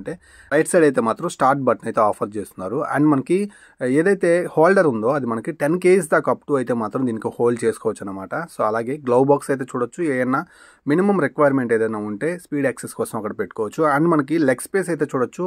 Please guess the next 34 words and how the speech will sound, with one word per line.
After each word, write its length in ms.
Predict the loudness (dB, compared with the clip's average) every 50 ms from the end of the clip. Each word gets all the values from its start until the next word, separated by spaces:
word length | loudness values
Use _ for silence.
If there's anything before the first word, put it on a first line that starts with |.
| -6 -6 -8 -10
up 80 | -6 -4
to 60 | -4 -4 -2 -4
సిక్స్ 200 | -8 -8 -8 -6 -6
ఫీట్ 180 | -4 -6 -4 0 0
క్యాండిడేట్స్ 440 | 2 2 2 0 -2 -4 -4 -4 -4 -2
కూడా 140 | -2 -2 -2 -4 -8 -18 -20 _ _ _
చక్కగా 300 | -12 -8 -4 -2 -2 -2 0 -2
సరిపోయే 300 | -4 -4 -2 0 0 0 0
విధంగా 300 | 0 -2 -4 -4 -6 -6 -6 -2 2
బోర్డు 260 | 4 4 4 4 2 2
కూడా 140 | 2 2 2 0
చాలా 120 | -2 -4 -4 -4 -2
సాఫీగా, 400 | -2 -2 -2 -2 -4 -4 -2 -2 -2
నీట్‌గా 240 | -4 -6 -6 -4 -4 -2
అయితే 100 | -2 -4
ప్రొవైడ్ 320 | -4 -4 -4 -4 -4 -4 -6
చేశారు. 280 | -8 -8 -8 -10 -12 -12 -16 _ -20 -20 -20 _ _ _ -4
So, 120 | -2 -2 0 0
లేడీస్కి 300 | -2 -2 -4 -6 -6 -4 -4
కూడా 100 | -4 -4 -4 -6
కంఫర్టబుల్గా 680 | -8 -8 -6 -6 -6 -4 -2 0 0 2 2 0 0 -2 _ -10 -8 -8
లెగ్స్ 180 | -8 -4 -2 -2
అయితే 140 | -2 -2 -2 -4 -6
మాత్రం 300 | -6 -6 -8 -8 -6 -6
దీని 140 | -6 -6 -6 -6 -6
మీద 120 | -6 -6 -8 -10 _ -20 -20 -20 _ _ -12
మనం 120 | -10 -10 -6 -2
హోల్డ్ 220 | -2 -2 -2 -2
చేసుకోవచ్చు 340 | -6 -6 -6 -8 -10 -8 -8
అనమాట. 280 | -10 -10 -10 -10 -10 -10 -10 -10 -10 -10 -4
ఇక 80 | 0 0 0 0 0 -2
ఈ 60 | -2 0 2
బైక్ 180 | 2 2 0 -2 -4
యొక్క 240 | -2 0 0 0